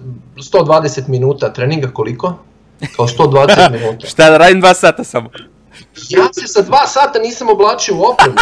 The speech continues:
Speaker 1: znači nije mi se isplatilo za dva sata treninga da se oblačim sprinterice, opremu, pogotovo ako je zima, kamašne, e, zimska odeća, to vam se jednostavno nije isplatilo. Ja tu onako živim od biciklizma već, znači to mi je jedini prihod i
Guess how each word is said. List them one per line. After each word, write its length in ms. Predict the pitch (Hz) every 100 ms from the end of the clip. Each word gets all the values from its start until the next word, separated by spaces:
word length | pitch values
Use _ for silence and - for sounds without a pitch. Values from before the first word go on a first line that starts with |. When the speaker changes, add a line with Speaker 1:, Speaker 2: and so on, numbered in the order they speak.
| -
Speaker 1:
znači 260 | - - 175
nije 140 | 214
mi 60 | 202
se 100 | 185
isplatilo 380 | 185 185 220
za 120 | 175 165
dva 180 | 208
sata 260 | 196 190 -
treninga 340 | 196 202 196
da 100 | 185
se 120 | 160 185
oblačim 500 | 196 185 - 165 143
sprinterice, 600 | - 165 151 151 143 147
opremu, 340 | 151 160 151
pogotovo 360 | 160 165 190 190
ako 160 | 190
je 60 | 180
zima, 340 | 165 180 180
kamašne, 560 | 143 160 147 143 160 151
e, 240 | 135 143
zimska 440 | 131 147 160 131 143
odeća, 360 | 147 147 143 - - - _ _
to 120 | - 180
vam 100 | 175
se 100 | 190
jednostavno 300 | 190 185 175
nije 100 | 175
isplatilo. 560 | - 135 135 123 98 _ _ _ _ _ _
Ja 420 | 113 127 147 160 -
tu 140 | 214 208
onako 360 | 196 202 202
živim 280 | 135 143 190
od 120 | 196
biciklizma 500 | 175 170 180 196 170
već, 260 | 131 127 123
znači 260 | 113 -
to 100 | 143
mi 80 | 143
je 40 | 135
jedini 280 | 151 131
prihod 380 | 127 117 113 208
i 100 | 196